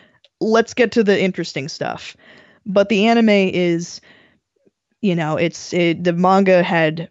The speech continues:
just started, presumably, and they're kind of having to pad to make sure that the story do-, doesn't overtake in the anime where they are in the manga, so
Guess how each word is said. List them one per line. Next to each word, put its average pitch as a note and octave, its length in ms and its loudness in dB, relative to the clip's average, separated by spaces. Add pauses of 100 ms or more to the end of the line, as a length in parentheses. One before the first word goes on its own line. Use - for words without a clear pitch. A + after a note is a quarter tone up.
(140)
just - 240 -6
started, G3 460 2
presumably, F#3+ 680 0
and E3 220 -4
they're E3 160 -2
kind E3+ 300 -2
of D#3 100 -6 (200)
having E3 300 -4
to C#3 80 -10
pad E3 520 -2 (460)
to - 80 -6
make D#3+ 480 -6 (180)
sure F3 300 2
that F3+ 160 0
the E3+ 60 -4
story F3+ 420 4
do-, E3 200 0 (920)
doesn't F3 240 -2
overtake E3+ 800 -2
in E3 60 -8
the - 140 -6
anime F3 440 2
where D#3+ 400 0
they D#3 140 -2
are D#3 180 0
in D3+ 80 -2
the D3 60 -6
manga, F#3+ 380 2
so F3 460 4